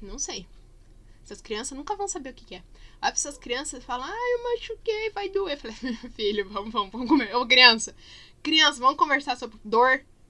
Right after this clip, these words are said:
Vamos realmente conversar sobre o que é dor? Ah, mas enfim, é, contei, né? Temos a cicatriz no braço,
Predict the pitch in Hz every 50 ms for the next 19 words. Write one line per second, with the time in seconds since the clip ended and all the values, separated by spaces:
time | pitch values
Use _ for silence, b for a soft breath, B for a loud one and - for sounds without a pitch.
0 | _ - 220 240 277 285 226 294 330 349 294 311 - - 262 254 240 240 - 254
1 | 262 - 226 - - - 269 285 233 254 254 269 285 330 - - b b b b
2 | b b b b b b b b b b b - - 202 233 247 240 240 233 B
3 | B B B B B B B B B B - 233 247 247 269 277 285 285 285 247
4 | 220 175 - b b b b b - - _ - - 214 214 214 214 214 208 208
5 | 208 208 196 - - - - 226 240 233 240 214 202 196 185 - 208 202 208 202
6 | 202 196 - 220 - 214 202 - - 220 196 175 - - - b b b b b
7 | b b b b b b - _ _ - _ - - _ - 208 208 214 208 208
8 | 208 202 196 185 185 190 196 196 196 190 196 - - - 392